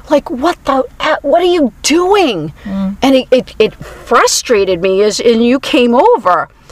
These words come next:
Speaker 1: And you came out, and I don't even know, wherever I went, you found me, because
Speaker 2: Yeah.
Speaker 1: wherever I went out, and I just went after him, like, "Wait a second, stop. Those people, they're missing it, but you, there's something, you know,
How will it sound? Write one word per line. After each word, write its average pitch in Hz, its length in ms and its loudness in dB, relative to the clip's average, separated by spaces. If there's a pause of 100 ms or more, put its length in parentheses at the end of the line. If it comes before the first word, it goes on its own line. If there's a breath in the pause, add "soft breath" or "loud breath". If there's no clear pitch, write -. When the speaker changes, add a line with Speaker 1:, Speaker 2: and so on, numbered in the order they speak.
(400 loud breath)
Speaker 1:
And 254 140 4
you 254 80 0
came 403 360 -2
out, 403 200 2
and 233 300 -2
I 240 120 2
don't 359 100 0
even 220 200 -2
know, 277 160 4
wherever 214 400 2
I 208 120 4
went, 254 260 -2
you 190 80 -4
found 277 400 0
me, 165 160 0
because 190 260 -2
Speaker 2:
Yeah. 196 60 0
Speaker 1:
wherever 262 260 4
I 233 200 4
went 247 200 0
out, 294 220 -2
and 214 80 -6
I 220 80 -4
just 233 180 -10
went 220 160 0
after 277 220 -2
him, 226 100 -2
like, 214 160 -2
"Wait 494 240 4
a - 60 0
second, - 420 -2
stop. 466 580 0 (800 loud breath)
Those 403 280 2
people, 403 400 -2
they're 339 180 0
missing 330 460 0
it, 233 120 -2
but 247 160 -2
you, 247 200 -2
there's 302 180 0
something, 370 460 0
you 294 160 2
know, 370 260 2